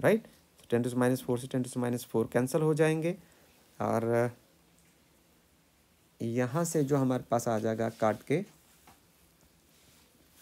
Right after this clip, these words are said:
हम्म, यहाँ नाइन आ जाएंगे और ये लगभग आपके पास आ जाएगा, आप पन्द्रह सौ न्यूटन, फ़िफ़्टीन हंड्रेड न्यूटन ये सॉल्व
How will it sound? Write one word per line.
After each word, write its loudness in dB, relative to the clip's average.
हम्म, -6
यहाँ 0
नाइन 4
आ 2
जाएंगे 2
और 6
ये 6
लगभग 8
आपके 4
पास 2
आ 0
जाएगा, 0
आप -6
पन्द्रह 8
सौ 0
न्यूटन, -6
फ़िफ़्टीन 2
हंड्रेड 4
न्यूटन 0
ये 0
सॉल्व 0